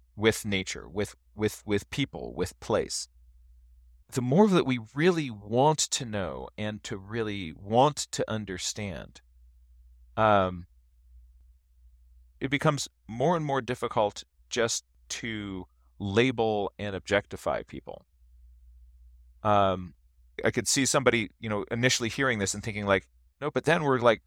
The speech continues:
we're turning, like, all these people into our test subjects, and this is objectification." But I, I think that the objectification happens when we,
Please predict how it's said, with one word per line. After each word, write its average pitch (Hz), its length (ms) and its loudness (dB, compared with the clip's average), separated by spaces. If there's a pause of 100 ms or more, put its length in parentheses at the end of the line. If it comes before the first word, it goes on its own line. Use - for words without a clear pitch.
we're 110 160 -6 (160)
turning, 127 520 -2
like, 98 200 0
all 113 120 2
these 101 180 -4
people 117 340 -2
into 98 360 -6
our 90 220 0 (200)
test - 320 0
subjects, - 760 -2
and 95 340 -4
this 113 180 -2
is 95 180 -8
objectification." 95 920 -6 (480)
But 113 200 -4
I, 156 240 4
I - 60 0
think - 380 -2
that - 180 -2
the 113 200 -4 (300)
objectification 131 840 0
happens 87 600 -8 (680)
when 113 320 -2
we, 113 260 -6